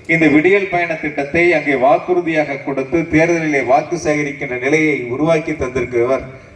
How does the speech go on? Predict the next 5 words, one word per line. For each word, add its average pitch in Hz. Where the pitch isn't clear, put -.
நம்முடைய 160
முதலமைச்சர் 135
மாண்புமிகு 107
தளபதி 110
அவர்கள். 98